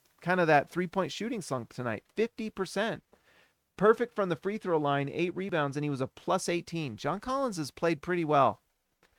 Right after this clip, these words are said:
You know, I know there's a lot of people out there that love to hate on Collins, and, you know, they want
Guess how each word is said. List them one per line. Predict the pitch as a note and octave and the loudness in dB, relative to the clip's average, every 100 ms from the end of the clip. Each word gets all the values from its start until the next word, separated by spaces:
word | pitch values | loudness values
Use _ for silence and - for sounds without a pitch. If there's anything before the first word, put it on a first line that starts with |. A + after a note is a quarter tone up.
| _ _ _ | _ _ _
You | - | -2
know, | C3 | 2
I | B2+ | 4
know | D3 G3+ | 6 4
there's | G#3+ F#3+ | 4 4
a | D3+ | 6
lot | D3+ G3+ | 6 6
of | - | 4
people | G3+ F3+ F3+ | -4 0 2
out | E3+ | 4
there | E3+ D#3+ | 4 2
that | C#3 - | 2 0
love | C#3+ E3 | 0 2
to | E3 | 0
hate | D3+ D#3+ | 2 4
on | D3+ C#3+ | 4 2
Collins, | C#3+ C#3 C#3+ D3 C#3 A#2 | 0 0 10 12 12 12
and, | A2 - _ - - - - | 4 4 _ 6 6 0 0
you | C3 | 2
know, | |
they | A2+ A#2 | 4 2
want | A2+ C#3 D#3+ | 4 2 2